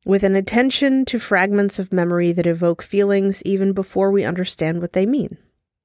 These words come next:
The present action takes place in Italy during the last days of World War Two.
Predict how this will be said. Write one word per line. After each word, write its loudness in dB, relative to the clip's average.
The 0
present 2
action -2
takes -4
place -4
in -6
Italy 2
during 2
the 0
last 0
days 2
of -2
World 0
War -2
Two. -4